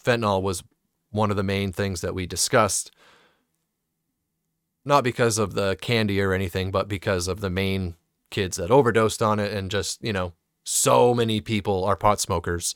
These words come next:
It's become legal ma-, in Maine, in so many other states.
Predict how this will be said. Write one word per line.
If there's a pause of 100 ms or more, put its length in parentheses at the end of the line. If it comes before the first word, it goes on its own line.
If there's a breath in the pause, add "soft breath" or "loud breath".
(340 soft breath)
It's
become
legal (100)
ma-,
in
Maine,
in
so
many
other
states.